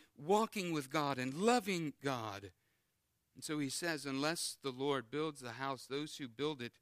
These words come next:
labor in vain." We must be a people who confess God directs our labor. That must be the confession of,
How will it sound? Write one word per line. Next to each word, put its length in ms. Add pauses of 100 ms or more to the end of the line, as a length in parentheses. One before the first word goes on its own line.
(520)
labor 440
in 140
vain." 440
We 140
must 440
be 160
a 60
people 380
who 160
confess 720 (960)
God 220
directs 340
our 160
labor. 400 (1500)
That 120
must 240
be 100
the 80
confession 640
of, 240